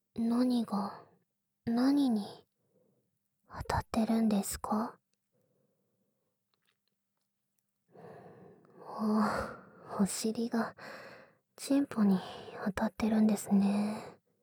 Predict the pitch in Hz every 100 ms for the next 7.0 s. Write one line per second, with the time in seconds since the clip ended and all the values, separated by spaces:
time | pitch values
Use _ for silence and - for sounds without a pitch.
0 | _ _ _ _ _ _ _ _ _ 240
1 | - - - - - - 190 202 214 226
2 | - - 247 - 262 269 285 302 285 240
3 | 214 202 190 190 - - - _ _ _
4 | _ _ _ _ _ _ _ _ _ -
5 | - - _ - - - - - - -
6 | - _ _ _ - - 208 - -